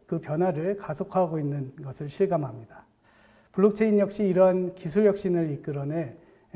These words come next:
기술의 한 축이라고 생각합니다. 이 변혁의 시대에는 소프트웨어가 전 산업에 적용되어 산업 간 경계를 허물고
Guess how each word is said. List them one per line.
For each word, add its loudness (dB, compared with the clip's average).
기술의 -4
한 -2
축이라고 -4
생각합니다. -14
이 0
변혁의 4
시대에는 -2
소프트웨어가 0
전 2
산업에 -2
적용되어 -6
산업 -2
간 2
경계를 2
허물고 -6